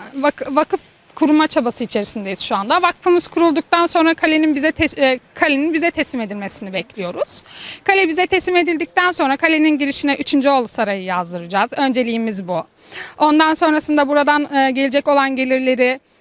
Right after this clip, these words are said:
e, öğrencilerimize burs vererek, e, ihtiyaç sahiplerine yardım ederek harcamayı düşünüyoruz.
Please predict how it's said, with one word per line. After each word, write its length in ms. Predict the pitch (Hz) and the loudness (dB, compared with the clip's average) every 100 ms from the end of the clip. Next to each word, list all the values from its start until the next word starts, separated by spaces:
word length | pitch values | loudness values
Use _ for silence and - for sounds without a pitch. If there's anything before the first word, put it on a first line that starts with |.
| _ _ 269 | _ _ -4
e, 600 | 269 262 247 240 240 240 - - - 196 165 - - - | 0 0 -2 -4 -6 -8 -10 -18 -20 -18 -18 -18 -8 0
öğrencilerimize 880 | 294 294 285 277 277 277 247 269 240 | 2 4 0 0 0 0 2 0 0
burs 280 | 269 - | -6 -4
vererek, 680 | 247 202 180 - _ - - _ - - | -2 -2 -6 -12 _ -20 -20 _ -18 -2
e, 200 | 277 262 | 0 2
ihtiyaç 400 | 285 - 294 294 | -2 0 0 0
sahiplerine 560 | 311 277 - 277 277 269 | 0 0 2 0 2 2
yardım 340 | 262 254 285 | 2 2 -2
ederek 380 | 262 214 190 - | -2 -2 -2 0
harcamayı 500 | 226 214 202 190 175 | 0 0 -6 -10 -14
düşünüyoruz. 680 | 202 - 208 170 156 - | -12 -12 -12 -14 -16 -14